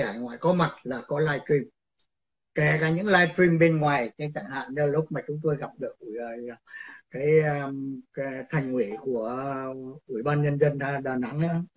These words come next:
Nó thành ra chúng tôi có những cái livestream mà nhiều, ờ, đài khác không có.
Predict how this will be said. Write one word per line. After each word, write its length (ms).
Nó 160
thành 200
ra 540
chúng 160
tôi 240
có 80
những 180
cái 100
livestream 500
mà 80
nhiều, 360
ờ, 400
đài 320
khác 220
không 120
có. 360